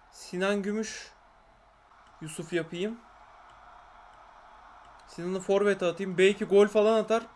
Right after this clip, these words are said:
Talipleri çoğalır diye. Umut, Perotti, Samatta, Sinan, Sosa. Ver.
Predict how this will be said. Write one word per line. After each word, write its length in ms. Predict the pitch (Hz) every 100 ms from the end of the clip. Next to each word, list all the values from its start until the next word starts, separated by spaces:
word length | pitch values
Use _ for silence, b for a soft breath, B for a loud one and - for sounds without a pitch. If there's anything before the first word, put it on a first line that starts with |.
| - -
Talipleri 760 | - 185 190 185 190 - 180 185
çoğalır 420 | 185 151 147 143
diye. 240 | 143 170 233 _ _ _ _ _ _ _ _ _ _ _ _ _ _ _ _ _ _ _ _ _ _ _ _ _ _ _
Umut, 440 | 160 160 190 185 - - _
Perotti, 500 | 160 147 156 156 170
Samatta, 720 | 170 156 151 156 156 160 180 214 - - - - - - - - - -
Sinan, 520 | - - 143 143 160
Sosa. 600 | 175 - 147 147 151 175 202 - _ _ _ _ - _ _ _ _ _ _ _ _ _ _
Ver. 380 | 170 190 214 -